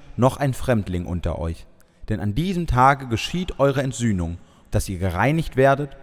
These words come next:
von allen euren Sünden werdet ihr gereinigt vor dem Herrn.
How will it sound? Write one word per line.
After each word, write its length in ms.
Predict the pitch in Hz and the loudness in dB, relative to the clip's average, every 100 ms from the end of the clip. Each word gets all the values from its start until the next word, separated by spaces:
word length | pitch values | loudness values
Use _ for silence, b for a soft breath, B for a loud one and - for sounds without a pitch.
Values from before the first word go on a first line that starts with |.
| - | -12
von 180 | - 104 | -4 -2
allen 320 | - 139 175 | 2 2 2
euren 320 | 143 117 101 85 | 2 2 0 2
Sünden 520 | 113 151 156 156 135 | 2 2 0 -6 0
werdet 300 | 107 104 95 | 0 0 -4
ihr 60 | |
gereinigt 600 | 90 85 87 127 143 - | -4 -2 0 0 -2 -6
vor 220 | - 104 104 | 0 2 2
dem 140 | 117 | 0
Herrn. 380 | 98 90 82 | 0 -2 -2